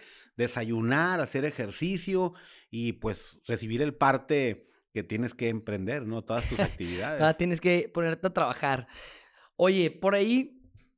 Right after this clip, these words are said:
Speaker 2: estaba leyendo los, los títulos de, de los capítulos y me llamó mucho la atención que por ahí vi algo que decía arte, ciencia y técnica. Platícame un poquito de esta parte.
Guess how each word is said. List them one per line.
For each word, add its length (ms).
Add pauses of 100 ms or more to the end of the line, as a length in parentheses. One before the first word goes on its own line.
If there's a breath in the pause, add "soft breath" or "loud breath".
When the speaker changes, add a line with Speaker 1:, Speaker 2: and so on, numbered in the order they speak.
(160)
Speaker 2:
estaba 360
leyendo 560
los, 440
los 220
títulos 420
de, 380
de 80
los 120
capítulos 640 (320 loud breath)
y 100
me 100
llamó 220
mucho 280
la 80
atención 580 (420 soft breath)
que 340
por 120
ahí 180
vi 440
algo 340 (340)
que 140
decía 440
arte, 400
ciencia 560
y 80
técnica. 640
Platícame 440
un 60
poquito 400
de 80
esta 240
parte. 560